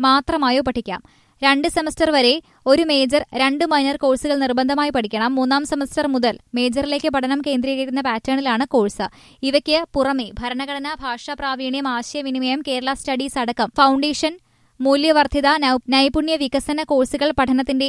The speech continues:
ഭാഗമാവും. മേജർ വിഷയങ്ങളിൽ ആഴത്തിലുള്ള പഠനമാണ്. വിവിധ വിഷയങ്ങളിൽ അവബോധമുണ്ടാക്കാനാണ് മൈനർ കോഴ്സുകൾ. മേജർ, മൈനർ എന്നിവയിൽ ഏത് വിഷയത്തിലും ബിരുദാനന്തര ബിരുദ കോഴ്സുകൾ പഠിക്കാം.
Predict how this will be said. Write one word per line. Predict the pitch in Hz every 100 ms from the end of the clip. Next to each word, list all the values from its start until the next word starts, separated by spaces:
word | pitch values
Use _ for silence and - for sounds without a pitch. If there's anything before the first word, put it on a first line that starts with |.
| -
ഭാഗമാവും. | 240 277 285 277 190 185 254
മേജർ | 277 285 339
വിഷയങ്ങളിൽ | 320 285 320 294 311 294
ആഴത്തിലുള്ള | 269 285 302 294
പഠനമാണ്. | 277 262 269 262 233 240 320
വിവിധ | 269 262 277
വിഷയങ്ങളിൽ | 294 277 - 294 277 285 339 - - 269 285
അവബോധമുണ്ടാക്കാനാണ് | 302 320 330 285 269 277 285 269 269
മൈനർ | 269 247 254 294
കോഴ്സുകൾ. | 294 214 - 214 202 - _ 240
മേജർ, | 254 254 294
മൈനർ | 294 269 269 285
എന്നിവയിൽ | 262 262 277 269
ഏത് | 254 262
വിഷയത്തിലും | 277 247 277 269 269 269 339 - _ 254
ബിരുദാനന്തര | 269 285 302 320 330 330
ബിരുദ | 277 285
കോഴ്സുകൾ | 294 254 254 285 277
പഠിക്കാം. | 247 220 240